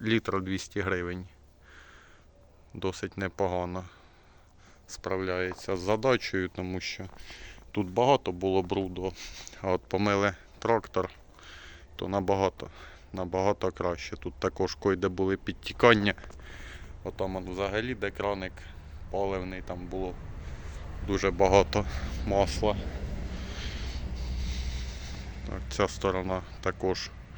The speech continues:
трішки відмилася, все гарно. І задня частина тут також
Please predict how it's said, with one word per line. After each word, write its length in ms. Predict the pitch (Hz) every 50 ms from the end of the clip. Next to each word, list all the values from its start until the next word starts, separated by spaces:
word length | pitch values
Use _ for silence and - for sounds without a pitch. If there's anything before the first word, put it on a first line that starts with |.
| - - - - - - - - - - - - - - - - - -
трішки 520 | - - 98 92 - - - - - 98
відмилася, 920 | 98 98 95 98 107 120 123 123 120 117 110 110 - - 110 107 104 101 - - - - - - - -
все 260 | - - - 92 92
гарно. 500 | 87 98 110 110 107 101 98 98 101 98 - - - - - - - - - - - - - - - - - - - - - - - - - - - - - - - - - - - - 85
І 180 | 113 123 117 - - - - - - - -
задня 440 | 101 92 98 95 90 90 95 95 95
частина 680 | - - 104 - - - - 120 113 104 98 95 95 - - - - - - - - - - - - - - -
тут 140 | - 104 - - -
також 520 | - 87 - - - 87 85 - - -